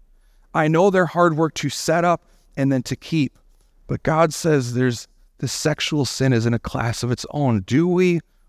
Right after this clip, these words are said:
want to follow him or not? Every single one of us can set up boundaries. I think another thing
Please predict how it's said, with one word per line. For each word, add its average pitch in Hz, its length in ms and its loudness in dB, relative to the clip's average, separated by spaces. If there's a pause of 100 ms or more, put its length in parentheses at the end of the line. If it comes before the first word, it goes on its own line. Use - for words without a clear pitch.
(160)
want 156 800 -2 (380)
to - 160 -4
follow 107 500 0
him 87 380 -4 (560)
or 107 140 -4
not? - 420 -10 (600)
Every 160 220 2
single 165 280 0
one 131 140 2
of 120 60 2
us 107 120 -2
can 110 160 -6
set 110 200 0
up - 140 -2
boundaries. 117 460 2
I 117 60 -2
think 135 200 -2
another 120 380 2
thing 156 380 0